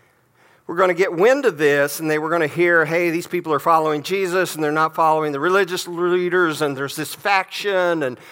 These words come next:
and, and if it gets into riots," and the Romans will come, and they'll basically take away our place and take away our nation. Now, the Romans, here's the deal with that. The Romans had given the religious leaders the right to rule their people.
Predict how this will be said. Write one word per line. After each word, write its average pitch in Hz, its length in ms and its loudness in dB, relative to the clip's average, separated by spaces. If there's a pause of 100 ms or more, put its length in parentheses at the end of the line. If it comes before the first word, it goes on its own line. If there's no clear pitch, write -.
(160)
and, 135 520 -2
and 131 260 -8
if 160 180 -6
it 160 120 -10
gets 160 240 -4
into 147 180 -2
riots," 185 640 4
and 147 140 -4 (200)
the 156 80 -2
Romans 180 460 0
will 190 100 -4
come, 170 440 0
and 160 200 -2
they'll 170 100 0
basically 165 720 -4 (300)
take 202 320 -2
away 180 380 0 (100)
our 151 300 2
place - 720 -10 (600)
and 160 120 -4
take 135 200 -4
away 117 200 -2
our 113 140 -2
nation. 147 480 -8 (560)
Now, 185 160 4
the 185 120 2
Romans, 233 480 2
here's 220 220 -4
the 214 80 -6
deal 185 220 0
with 143 120 -2
that. 127 180 -4
The 170 60 -4
Romans 285 540 2
had 208 200 -6
given 208 400 0
the 185 80 0
religious 180 540 -2
leaders 147 460 -2 (280)
the 170 100 0
right 160 440 2
to - 120 -10
rule 139 440 -2
their 127 200 -2
people. 127 460 -10